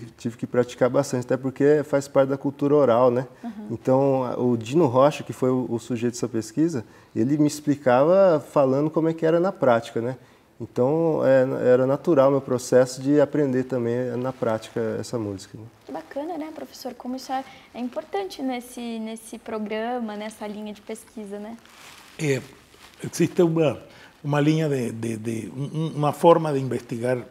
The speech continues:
Speaker 3: música llamada bimusicalidades. Dos autores, eh, Mantelhood, otros dos autores, eh, John Bailey,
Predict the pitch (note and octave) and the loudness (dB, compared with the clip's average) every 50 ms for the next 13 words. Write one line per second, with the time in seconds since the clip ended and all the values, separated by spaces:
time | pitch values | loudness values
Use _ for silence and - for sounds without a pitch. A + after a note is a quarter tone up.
0 | - - C#3 C#3+ D3 C#3 - - B2 - - G#2+ G2 - _ _ _ _ _ - | -14 -8 -4 -4 -4 -2 -4 -8 -8 -10 -10 -14 -14 -14 _ _ _ _ _ -10
1 | C#3 B2 B2+ C#3 C#3 C#3 C#3 - - B2+ C3 E3+ G#3 A3 G#3 - - - _ - | -8 -4 -2 0 0 -2 -2 -4 -10 -2 2 4 4 4 2 -2 -10 -20 _ -8
2 | B2+ C3+ - - B2+ - C3 A#2+ A#2 A2+ A2 G#2+ G2+ G2 F2 - _ _ _ _ | -8 -6 -6 -6 -4 -2 -2 -2 -2 -4 -4 -4 -4 -6 -8 -12 _ _ _ _
3 | _ _ _ _ _ _ _ _ _ _ _ _ C#3+ C#3 C#3 D3 D3 C#3 C#3+ C3 | _ _ _ _ _ _ _ _ _ _ _ _ -8 -2 2 4 4 4 4 0
4 | A#2 C#3 C#3+ C3+ C#3+ D#3 D#3+ F3 D#3+ D3+ C#3 A#2+ B2 A2+ G#2+ G#2 G#2 G2+ G2+ G2+ | 0 0 0 2 2 2 2 0 -2 -4 -6 -6 -8 -8 -8 -8 -10 -10 -12 -12
5 | F#2 F#2 G2+ G2+ G#2+ G#2 G2+ B2 C#3 D3 C#3+ - D3 A#2+ G2 C3+ D3 D#3+ D#3+ - | -14 -16 -18 -18 -18 -14 -6 -2 -2 -2 0 0 0 0 0 0 -2 -2 -2 -4
6 | - - _ _ _ _ _ _ _ - C3 B2 - - B2 B2+ B2 A#2+ A#2 A2 | -12 -20 _ _ _ _ _ _ _ -8 -8 -8 -6 -4 -2 -2 -2 -2 -4 -4
7 | A#2+ A#2 G#2 A#2+ A#2+ G#2+ G#2 - A#2+ A#2 A#2+ A#2+ G#2 G#2+ A2 G#2 G#2 B2+ C3 A#2+ | -4 -4 -2 -4 -4 -4 -4 -6 -6 -4 -4 -4 -6 -6 -8 -6 -4 -4 -4 -2
8 | A#2+ B2+ C3 C3 C3+ C#3+ D#3 | 0 0 0 0 0 -2 -4